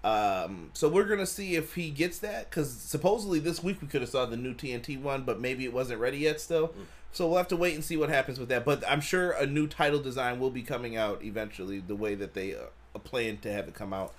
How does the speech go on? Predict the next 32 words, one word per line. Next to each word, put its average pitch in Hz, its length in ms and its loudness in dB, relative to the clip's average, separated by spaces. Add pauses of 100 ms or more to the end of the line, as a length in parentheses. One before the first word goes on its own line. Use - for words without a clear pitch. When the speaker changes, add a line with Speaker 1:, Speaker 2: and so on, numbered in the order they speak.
(100)
Speaker 2:
I 104 220 -4
wouldn't 87 300 -10
doubt 85 200 -16
it. - 400 -14
Speaker 1:
Um, 143 380 4
give 208 160 -2
a 170 40 2
shout 190 220 6
out 156 120 4
to 170 60 -6
my 165 80 -2
man 160 200 2
Chris 185 440 2
D'Zuba 160 720 2
in 156 140 -4
the 151 80 -2
house, 170 540 -2 (360)
representing 131 540 0
the 127 60 -2
Derek 127 440 2
Order. 131 460 0 (800)
What 180 120 -10
is 160 140 -8
this - 140 -14
shit, - 300 -14
guys? 98 360 -14 (180)
What 165 100 -8
are 185 40 -6
you 185 140 -6
doing? 120 360 -6 (120)
Speaker 2:
<laughs> - 760 -14
Speaker 1:
Um, 117 600 4